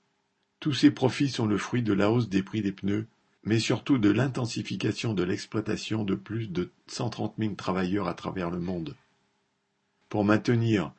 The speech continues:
voire augmenter encore ses profits à l'avenir, Michelin vient d'annoncer l'arrêt de la production de pneumatiques sur le site d'Ardmore, en Amérique du Nord, avec mille quatre cents suppressions d'emplois d'ici deux mille vingt-cinq.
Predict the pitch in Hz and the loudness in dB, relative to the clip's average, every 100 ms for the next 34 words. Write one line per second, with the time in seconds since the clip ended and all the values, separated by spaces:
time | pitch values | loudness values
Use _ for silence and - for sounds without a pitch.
0 | - 101 101 90 120 117 131 120 127 110 | 0 4 6 4 2 2 2 2 2 2
1 | 98 104 - 95 - 92 - 101 85 87 | 2 -2 -2 -6 -4 -6 0 0 0 -2
2 | 90 113 127 123 _ _ _ 113 123 120 | -2 -2 -2 -6 _ _ _ -2 0 2
3 | 147 143 107 113 123 123 117 117 110 113 | 4 4 4 4 4 2 0 2 2 2
4 | 120 110 104 101 110 107 101 - 120 98 | 2 0 -2 -2 -2 -2 -4 -4 -2 -2
5 | - 107 101 101 - 110 - 117 113 120 | -2 -2 -2 -4 -6 -10 -4 0 2 2
6 | - 120 85 82 117 110 95 98 110 - | 0 -4 -4 -2 0 2 2 2 0 -4
7 | 90 95 101 98 90 87 85 95 107 - | -2 0 2 0 0 -2 0 0 -2 -6
8 | _ _ _ _ - 98 104 - 127 143 | _ _ _ _ -4 4 4 4 0 0
9 | 127 113 120 98 - - 101 - 98 90 | 0 0 0 -4 -6 -4 -2 -2 -2 -2
10 | 85 113 104 82 - 87 87 101 90 90 | -2 -4 -4 -6 -6 -4 -2 -2 -2 -6
11 | - 95 85 - | -4 -6 -6 -12